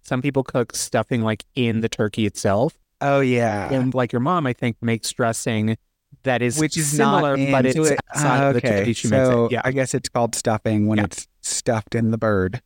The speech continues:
Speaker 1: Yeah.
Speaker 2: But ours is too busy in the fire in that hot bath.
Speaker 1: But your,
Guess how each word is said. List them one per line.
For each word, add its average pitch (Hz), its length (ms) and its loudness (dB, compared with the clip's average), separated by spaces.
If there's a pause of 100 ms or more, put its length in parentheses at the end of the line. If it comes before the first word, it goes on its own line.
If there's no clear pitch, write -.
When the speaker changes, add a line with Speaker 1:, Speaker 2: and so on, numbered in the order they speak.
Speaker 1:
Yeah. 127 260 0
Speaker 2:
But 135 100 2
ours 139 160 0
is 139 100 -2
too 143 140 0
busy 127 260 0
in 120 80 4
the 113 80 -2 (100)
fire 120 280 2
in 107 80 0
that 104 160 0
hot 131 300 -4
bath. 110 300 -2 (240)
Speaker 1:
But 127 140 -4
your, 131 440 2